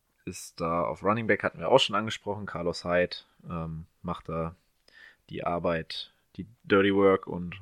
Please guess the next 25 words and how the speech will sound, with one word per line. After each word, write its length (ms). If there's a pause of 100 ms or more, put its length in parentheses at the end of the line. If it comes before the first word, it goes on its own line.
(100)
holt 180
da 100
seine 240
Touchdowns 580
raus 240
an 120
der 100
Goal-Line. 500 (1080)
Das 380
macht 220
ihn 180
interessant. 680
Ansonsten 560
Duke 240
Johnson 360
eventuell 380
mal 100
für 140
die 80
Flex 340
im 100
Auge 240
behalten. 460
Gerade 340
gegen 380